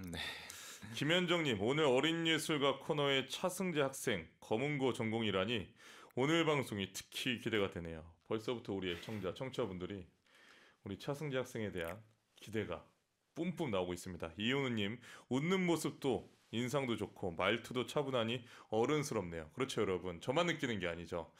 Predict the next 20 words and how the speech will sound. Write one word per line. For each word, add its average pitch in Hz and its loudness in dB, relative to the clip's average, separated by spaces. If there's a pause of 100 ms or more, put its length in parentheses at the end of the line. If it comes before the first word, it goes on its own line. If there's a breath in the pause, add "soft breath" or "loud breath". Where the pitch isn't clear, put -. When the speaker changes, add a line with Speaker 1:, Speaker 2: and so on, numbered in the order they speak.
(380 loud breath)
Speaker 2:
어린 156 4
예술가 160 2
코너가 156 2
아니라 110 2
수요 208 0
초대석 165 -2
같습니다. - -6
너무 113 2
어른스러워서 104 2
지금 98 -6
놀라고 101 2
있습니다. 90 -2 (680 loud breath)
자, 101 2 (120)
국립국악고등학교 151 2 (460 loud breath)
삼 170 0
학년 147 2
검은고를 151 2
전공하는 120 2
차승재 165 0
학생. 117 0